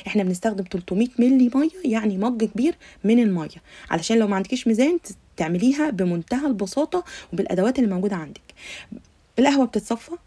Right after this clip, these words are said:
بتبقى هذه القهوه المصفاه والمقطره، تقدري تشربيها ساده او بالحليب، وطعمها تحفه جدا جدا ومختلفه خالص عن القهوه العاديه،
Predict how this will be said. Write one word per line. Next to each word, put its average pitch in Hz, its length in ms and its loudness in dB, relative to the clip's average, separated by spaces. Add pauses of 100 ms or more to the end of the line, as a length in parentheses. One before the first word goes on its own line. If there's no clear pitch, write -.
بتبقى 196 420 -4 (100)
هذه 170 360 -6
القهوه 190 420 -4
المصفاه 214 480 0
والمقطره، 254 760 0
تقدري 190 340 -6
تشربيها 180 640 -10
ساده 180 420 -4 (420)
او 180 200 -4 (200)
بالحليب، 185 560 -2 (260)
وطعمها 190 460 -6
تحفه 180 360 -6
جدا 185 280 -2
جدا 226 440 0
ومختلفه 220 560 -2
خالص 302 400 -2
عن 180 140 -4
القهوه 214 320 -4
العاديه، 202 480 -2